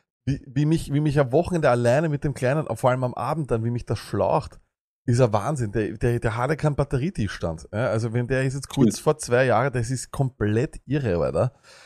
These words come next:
Speaker 1: Und das macht einen fertig. Und, äh, für alle Alleinerziehenden, die eben dann keine Pausen haben oder die nicht dann irgendwie sagen, „Ja, am Montag ist, am Abend kommt dann eh die Verlobte oder der Verlobte wieder“, na, die haben das nicht. Also wirklich Hut ab. Ähm, das, äh, ja, die Gesellschaft, äh, ist euch auf jeden Fall, da muss sich ein bisschen mehr um euch kümmern.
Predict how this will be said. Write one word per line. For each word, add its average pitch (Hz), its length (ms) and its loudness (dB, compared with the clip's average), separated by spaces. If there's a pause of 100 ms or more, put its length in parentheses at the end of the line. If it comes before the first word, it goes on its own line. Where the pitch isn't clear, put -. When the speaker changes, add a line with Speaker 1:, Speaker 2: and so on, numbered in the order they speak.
(240)
Speaker 1:
Und 120 220 2
das 120 80 2
macht 120 240 -2
einen 156 160 2
fertig. 139 460 0
Und, 117 260 -4
äh, 120 280 4
für - 340 2
alle 110 160 6
Alleinerziehenden, 135 500 0
die 139 80 2
eben 139 220 0
dann 135 180 0
keine 131 240 4
Pausen 120 380 2
haben 135 200 2
oder 131 140 2
die 123 120 -4
nicht 127 220 -4
dann 127 140 0
irgendwie 120 240 -2
sagen, 113 220 0
„Ja, 113 160 4
am 120 80 -2
Montag 117 360 -4
ist, 120 200 -6
am 113 160 -4
Abend 98 260 -2
kommt 123 240 -2
dann 113 120 -2
eh 120 160 -2 (520)
die 123 60 0
Verlobte 123 400 4
oder 127 100 2
der 123 140 4
Verlobte 120 400 2
wieder“, 123 140 0
na, 120 220 0
die 131 140 -4
haben 127 140 -2
das 139 80 2
nicht. 131 180 -4
Also 120 240 2
wirklich 131 300 -2
Hut 139 160 0
ab. 120 340 2
Ähm, 123 480 0 (400)
das, - 340 -4
äh, 143 280 4
ja, 135 100 2
die 107 140 -4
Gesellschaft, 165 640 0
äh, 160 280 4
ist 160 120 4
euch 156 120 4
auf 151 120 4
jeden 147 160 0
Fall, 147 240 2
da 139 120 -2
muss 143 200 0
sich 151 140 -4
ein - 20 -12
bisschen 147 180 -2
mehr 117 160 0
um 120 100 0
euch 110 140 0
kümmern. 208 300 4